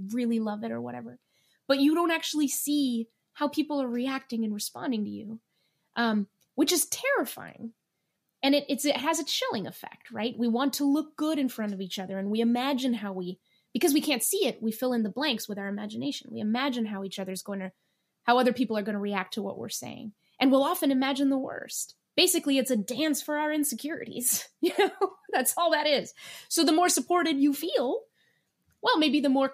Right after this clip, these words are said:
the courage you will have to say what you really mean and back it up. But the less supported you feel,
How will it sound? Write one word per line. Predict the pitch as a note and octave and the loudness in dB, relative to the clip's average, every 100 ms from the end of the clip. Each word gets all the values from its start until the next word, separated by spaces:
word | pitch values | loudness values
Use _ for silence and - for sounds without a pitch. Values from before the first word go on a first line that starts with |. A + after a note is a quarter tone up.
| - | -6
the | |
courage | - F#4 G4+ C#4 | -8 -2 -2 -2
you | B3 | -2
will | A3 | -4
have | A3 G#3+ G#3 | -4 -6 -6
to | A3+ | -4
say | A3 | -2
what | G#3+ A3+ | -2 -4
you | |
really | A3 G#3+ G#3 | -4 -2 -2
mean | G3+ G#3 E4+ | -2 -2 0
and | C4 G#3+ | 0 -2
back | G3 G3+ | -8 -8
it | |
up. | B3 - - _ _ _ _ _ | -6 -6 -8 _ _ _ _ _
But | A3+ | -4
the | A3+ | 0
less | A3+ F#4+ - | 2 2 0
supported | B4 A#3+ G3+ F3+ | 0 -2 -4 -4
you | F#3+ | -6
feel, | - - - | -10 -14 -14